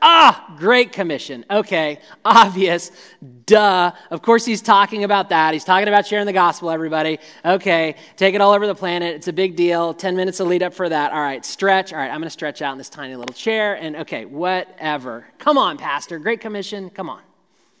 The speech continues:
And listen, I get it. All right, I, I have listened to probably dozens, if not a hundred or more sermons and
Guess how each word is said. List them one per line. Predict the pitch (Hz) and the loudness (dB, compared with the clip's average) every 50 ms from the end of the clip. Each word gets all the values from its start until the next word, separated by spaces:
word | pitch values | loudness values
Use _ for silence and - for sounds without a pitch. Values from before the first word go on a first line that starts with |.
| _ _ - | _ _ -2
And | 214 247 | 0 0
listen, | 294 - 285 226 | 0 0 0 0
I | 208 | 0
get | 202 170 226 247 220 | 0 2 2 2 2
it. | - - - - _ _ _ _ _ _ _ _ _ _ _ | 0 -4 -10 -16 _ _ _ _ _ _ _ _ _ _ _
All | - 175 | 2 4
right, | 185 196 190 | 4 6 6
I, | 196 208 208 196 202 208 | 6 4 4 4 4 4
I | 208 | 4
have | 214 214 196 180 165 - - - _ - | 2 0 -2 -4 -8 -14 -18 -16 _ -2
listened | 165 180 202 220 214 - 214 190 180 170 - | 2 4 4 2 2 0 -2 -2 -4 -4 -6
to | - 208 196 190 175 | -4 -4 -2 -2 -2
probably | - - - - - - - 233 254 247 247 247 247 226 226 202 180 196 196 190 180 175 165 - - - - - _ _ _ - 160 147 143 | -4 -8 -14 -18 -14 -8 -2 2 4 4 4 4 2 0 -2 -4 -4 -2 0 0 0 -2 -2 -6 -10 -16 -20 -20 _ _ _ -20 -20 -6 0
dozens, | 165 202 202 208 214 190 170 196 190 175 165 151 170 | 2 4 4 4 2 0 -2 -4 -4 -4 -2 -2 -2
if | 190 180 - 180 | -4 -4 -6 -8
not | 175 190 190 185 180 175 160 - - - | -6 -4 -2 0 0 -2 -4 -6 -10 -14
a | 117 123 160 | -12 -12 -12
hundred | - - - 214 208 214 185 180 196 196 190 175 | -10 -6 -4 -2 -2 -2 0 0 0 0 0 0
or | 180 175 170 | 0 -2 -2
more | 170 165 175 190 190 196 202 185 | -2 -2 0 2 2 4 2 2
sermons | - - - - - 208 202 202 208 196 185 175 160 147 | -2 -6 -8 -4 -2 0 0 0 0 -2 -4 -4 -4 -6
and | 185 175 165 165 143 - | -6 -4 -4 -6 -6 -10